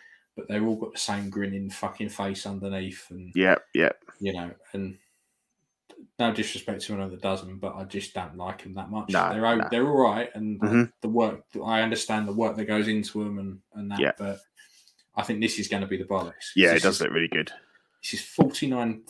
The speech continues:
Speaker 1: uh, forty-nine centimeters, so just under half a meter.
Speaker 2: Wow.
Speaker 1: Yeah, it's a big fucker.
Speaker 2: Yeah,
Speaker 1: Um,
Speaker 2: yeah. <laughs>
Speaker 1: uh, so it's not exactly brimming with accessories, but you don't really need that. And
Speaker 2: Mm,
Speaker 1: it's,
Speaker 2: no.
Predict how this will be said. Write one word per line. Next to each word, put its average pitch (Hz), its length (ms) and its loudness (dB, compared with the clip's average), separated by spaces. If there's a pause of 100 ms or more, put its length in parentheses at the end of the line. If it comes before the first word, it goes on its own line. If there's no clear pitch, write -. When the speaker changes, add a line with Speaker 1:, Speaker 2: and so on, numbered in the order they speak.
Speaker 1:
uh, 117 80 -4
forty-nine 123 440 0
centimeters, 95 880 -4
so 104 340 -2 (220)
just 127 220 0
under 110 200 2
half 107 320 2
a - 40 -6
meter. 92 360 -6 (160)
Speaker 2:
Wow. 90 300 8 (540)
Speaker 1:
Yeah, 95 240 0 (440)
it's 107 120 -8
a 104 40 -8
big 107 180 0
fucker. - 420 -8 (180)
Speaker 2:
Yeah, 127 560 10 (340)
Speaker 1:
Um, 120 180 4
Speaker 2:
yeah. 320 60 10 (760)
<laughs> - 300 -14
Speaker 1:
uh, 107 120 -4
so 117 320 2 (540)
it's - 220 -2
not 147 100 4
exactly 123 300 0
brimming 117 420 4
with 110 160 2
accessories, 107 720 -2
but - 180 -14
you - 80 -16
don't 101 180 0
really 101 160 -2
need 107 280 2
that. 98 240 -6
And 107 160 4
Speaker 2:
Mm, 104 80 4
Speaker 1:
it's, 104 140 -2
Speaker 2:
no. 87 220 6